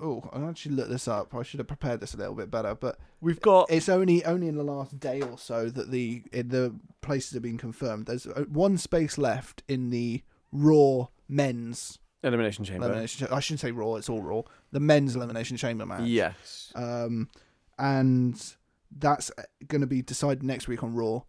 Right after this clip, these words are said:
Speaker 2: Yeah.
Speaker 1: In a fatal four-way match between four people who lost their
Speaker 2: Oh, they're qualified.
Speaker 1: qualifiers.
Speaker 2: It's a good
Speaker 1: And
Speaker 2: idea.
Speaker 1: as a last chance kind of
Speaker 2: It's like the wood, it's not
Speaker 1: wild
Speaker 2: even the wooden,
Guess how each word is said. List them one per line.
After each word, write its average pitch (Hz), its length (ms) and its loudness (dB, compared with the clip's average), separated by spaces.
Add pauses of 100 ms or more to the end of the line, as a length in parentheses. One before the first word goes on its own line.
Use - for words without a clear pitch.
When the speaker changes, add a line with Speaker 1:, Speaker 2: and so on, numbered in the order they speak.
(220)
Speaker 2:
Yeah. 131 100 0 (340)
Speaker 1:
In 131 120 2
a 123 300 0
fatal 175 280 2
four-way 117 400 2
match - 500 -4 (440)
between 131 340 2
four 185 260 8
people 131 240 10
who 123 100 8
lost - 640 4 (360)
their 131 440 0 (760)
Speaker 2:
Oh, 135 100 10
they're 123 100 8
qualified. 131 460 8 (160)
Speaker 1:
qualifiers. - 220 -8 (220)
Speaker 2:
It's - 100 -20
a - 20 -14
good 123 120 -2
Speaker 1:
And 135 160 2
Speaker 2:
idea. 135 100 0
Speaker 1:
as 127 100 2
a 135 160 2
last 135 460 2
chance 135 540 -2
kind 104 260 -6
of 110 360 -6
Speaker 2:
It's 117 120 -2
like 170 120 8
the 151 60 2
wood, 156 200 2
it's 147 60 -2
not 147 80 10
Speaker 1:
wild 139 200 12
Speaker 2:
even 175 160 6
the 147 60 6
wooden, - 120 6